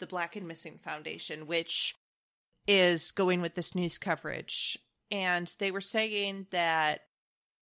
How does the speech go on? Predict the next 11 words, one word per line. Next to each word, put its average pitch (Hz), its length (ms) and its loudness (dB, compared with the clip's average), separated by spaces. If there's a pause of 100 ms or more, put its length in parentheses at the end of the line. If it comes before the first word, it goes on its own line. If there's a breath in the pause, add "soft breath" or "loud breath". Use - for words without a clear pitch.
(1300)
you 214 100 -2
know, 190 140 2
there 202 340 4
isn't 196 840 -2 (160)
this 190 260 0
sudden 190 340 0
uptick, 202 680 -4
but 190 180 -6
there 202 140 0
is 185 380 -4
usually 190 760 0